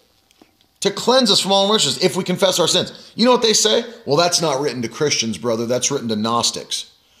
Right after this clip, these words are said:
That's written to, um, other people. Not, it's, it's not, uh, it's not to Christians." The entire letter is written to Christians. They say, "Well, he never says 'my brothers' or 'my little children' in the first chapter. He only starts saying that in the second chapter."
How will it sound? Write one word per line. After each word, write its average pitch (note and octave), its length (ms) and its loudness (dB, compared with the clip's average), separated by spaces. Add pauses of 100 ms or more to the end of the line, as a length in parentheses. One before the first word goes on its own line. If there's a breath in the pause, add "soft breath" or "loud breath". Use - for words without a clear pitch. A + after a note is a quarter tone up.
(140 soft breath)
That's D3+ 240 2
written D#3 220 -2
to, C#3 100 2
um, B2+ 340 2
other D3+ 260 2
people. A2+ 520 -8 (180)
Not, C#3+ 500 -4
it's, C3+ 360 -2
it's D3+ 240 -2
not, C#3+ 320 -2
uh, A#2+ 180 2
it's A#2+ 160 -2
not D3 160 -2
to - 80 -6
Christians." - 440 -6 (280 loud breath)
The A#3+ 140 4
entire A3 540 2
letter A3 360 2
is B2+ 140 2
written B2 240 -2
to A#2 80 -4
Christians. - 560 -6 (800)
They B2+ 80 -4
say, D3+ 80 0
"Well, D3+ 180 2
he B2 220 -2
never D#3 240 2
says F3+ 320 2
'my C#3+ 180 0
brothers' C#3+ 480 2
or C#3 60 0
'my C3 140 0
little C3 220 0
children' C#3+ 380 -2
in B2 80 -4
the A#2 80 -4
first - 380 -4
chapter. D3 400 0
He A2+ 80 -2
only B2 160 -4
starts B2+ 320 -2
saying C3+ 220 -2
that B2 120 0
in A#2 80 -8
the A2 80 -6
second C#3+ 300 0
chapter." - 340 -2